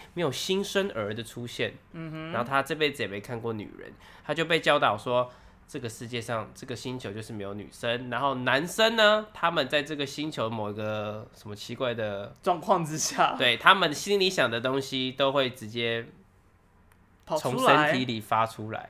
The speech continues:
Speaker 2: 对。<laughs> 他就有点脑附近有个像是什么泡泡之类的东西啊，然后就会
Speaker 1: 对。
Speaker 2: 把他的讲的话直接发出来。
Speaker 1: 你没有办法隐藏你的想法，你所有想法都会出现。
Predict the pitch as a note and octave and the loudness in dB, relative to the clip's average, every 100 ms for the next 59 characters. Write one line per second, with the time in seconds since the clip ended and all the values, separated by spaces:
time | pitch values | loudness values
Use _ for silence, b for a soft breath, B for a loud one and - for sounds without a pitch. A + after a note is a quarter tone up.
0 | - F#3+ - D3 - - G#4 F#4+ F#4 - | -10 -6 -2 0 2 2 4 2 4 0
1 | - - C4 D4 E4+ D#4 D4+ C4+ B3 G#3+ | 2 2 2 4 6 6 8 6 4 2
2 | G3 F3 E3 - - - - - C4 G#3+ | 8 8 8 0 -18 -20 -20 -16 -10 -6
3 | A#3 G3 F3 F#3+ F#3 G3+ F#3+ F#3+ F#3 D#3 | -2 0 0 0 0 -2 -2 -4 -4 -2
4 | D#3 D#3 E3+ - A3 F#3 B3 F#3+ F#3 G3+ | -2 -2 -2 4 4 8 8 8 4 2
5 | F#3+ F3+ F#3 F#3+ F#3 E3 D#3 D#3 E3 F#3 | 2 2 -2 -4 0 2 4 4 2 0
6 | F#3+ E3 A#2+ A2+ - - - A2+ D#3+ F3+ | -2 -4 -8 -14 -18 -18 -6 -2 2 2
7 | F#3 F3+ D#3 D3 E3+ E3+ D#3+ D#3 D#3 D#3+ | 2 2 -2 -2 0 0 0 -4 0 0
8 | D#3+ E3 D3+ - - C#3 E3 E3+ E3+ D3+ | 0 -6 -8 -8 -4 -2 2 4 6 6
9 | B2 A#2+ G#2+ A#2 A#2 G#2+ G#2 G#2 G#2 A2 | 2 0 -2 -4 -4 -6 -4 -6 -4 -2
10 | G2+ G#2 C#3 D3 C3 A2 A2 A2 F#2+ G#2+ | -2 -4 0 2 2 0 0 -2 -2 -2
11 | A2 A#2 G2 - G2+ - G2 | -2 -2 -4 -10 -12 -10 -10